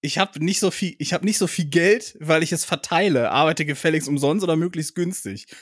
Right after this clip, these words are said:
aber frag nicht nach mehr." So, das ist meistens das, was dahinter steckt. Wenn, ähm, w-, mir ist das aufgefallen, wenn irgendwie mal so das Thema Finanzen oder sowas kam, so. Und da-, dann wird direkt schon so, so gegengerechnet quasi mit, "Ah, wie teuer das und das ist und da muss man auch so viel bezahlen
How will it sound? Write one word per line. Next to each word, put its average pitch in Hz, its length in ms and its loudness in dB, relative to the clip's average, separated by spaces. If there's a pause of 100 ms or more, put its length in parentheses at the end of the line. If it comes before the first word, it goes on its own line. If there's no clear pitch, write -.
aber 123 180 2
frag 156 320 0
nicht 156 140 -2
nach 147 140 2
mehr." 107 340 0 (360)
So, - 120 -6
das 160 220 2
ist 151 80 -6
meistens 147 360 2
das, 131 180 0
was 135 120 -2
dahinter 127 360 -2
steckt. - 380 -2 (540)
Wenn, 123 420 4
ähm, 117 460 2 (480)
w-, 120 320 -14
mir 120 280 -4
ist 165 60 2
das 175 100 0
aufgefallen, 156 560 0
wenn 143 160 0
irgendwie 175 300 0
mal 156 140 2
so 151 100 -4
das 139 180 -2
Thema 151 380 0 (280)
Finanzen 139 580 0
oder 104 200 -2
sowas 101 340 -6
kam, 101 380 -6 (200)
so. 104 320 -4 (280)
Und 127 280 0 (160)
da-, 123 100 2
dann 127 220 0
wird 143 140 -2
direkt 156 260 0
schon 151 160 0
so, 143 300 2
so 131 160 -2
gegengerechnet 131 840 0
quasi 113 380 0
mit, 123 160 -2
"Ah, 127 240 0
wie 123 80 -4
teuer 135 300 0
das 131 260 0
und 127 160 0
das 131 180 2
ist 135 140 -4
und 123 120 -4
da 139 140 2
muss 135 140 -4
man 131 100 0
auch 139 120 2
so 131 100 -4
viel 135 160 -4
bezahlen 127 500 -2